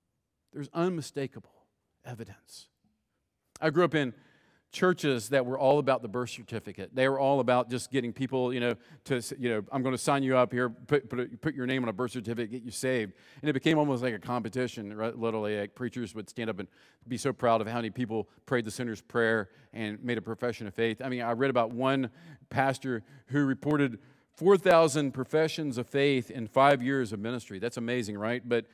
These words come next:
his church grew from ninety-eight to a hundred. All right? There's a problem, right? Uh, also, I read about a first-year missionary who reported seven hundred professions of faith, but only twenty-one belie-, uh, twenty-five believer baptisms.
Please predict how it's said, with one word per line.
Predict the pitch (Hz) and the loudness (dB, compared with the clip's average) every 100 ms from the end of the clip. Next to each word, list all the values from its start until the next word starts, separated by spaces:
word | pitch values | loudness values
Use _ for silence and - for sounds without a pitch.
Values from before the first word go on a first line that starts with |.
| _ _ | _ _
his | 139 117 | -4 -4
church | - 165 165 - | -2 0 0 -4
grew | 113 135 143 | -4 0 0
from | 127 113 | 0 0
ninety-eight | 123 127 123 123 110 | 0 0 -2 -4 -4
to | 107 | -8
a | |
hundred. | 98 113 87 - _ _ _ _ _ | -8 -10 -12 -18 _ _ _ _ _
All | 113 | -4
right? | 123 - _ | -4 -6 _
There's | 143 185 | 2 2
a | 202 | 4
problem, | 196 113 92 120 | 6 6 4 -4
right? | 113 127 156 _ _ - - | 2 2 0 _ _ -20 -2
Uh, | 147 131 | 6 8
also, | 165 170 165 | 8 6 6
I | |
read | 147 160 | 6 8
about | 143 | 8
a | 139 | 8
first-year | 117 165 156 - 151 | 4 2 0 2 0
missionary | 131 170 - 147 127 123 123 127 - _ - | 4 2 2 2 4 4 2 0 -8 _ -6
who | 156 | 2
reported | 170 160 160 180 165 147 - _ | 4 4 4 4 4 2 -2 _
seven | - - 180 202 214 | -12 4 8 10 8
hundred | 180 180 190 160 143 - _ - | 4 4 4 4 2 -2 _ -8
professions | 151 135 180 185 - 170 131 | -6 2 4 4 2 -2 -2
of | 123 | -4
faith, | - 175 156 127 135 - _ _ _ _ _ _ _ - | 0 4 4 4 -2 -10 _ _ _ _ _ _ _ -2
but | 143 | 2
only | 160 151 | 4 4
twenty-one | 135 - 170 160 156 147 | 0 0 2 4 4 2
belie-, | 123 123 139 | 0 -2 -4
uh, | 143 | -4
twenty-five | - 160 139 143 113 | -2 -2 4 4 2
believer | 127 131 117 | -2 -4 -4
baptisms. | 104 120 101 110 87 87 - | 0 0 0 -8 -12 -14 -20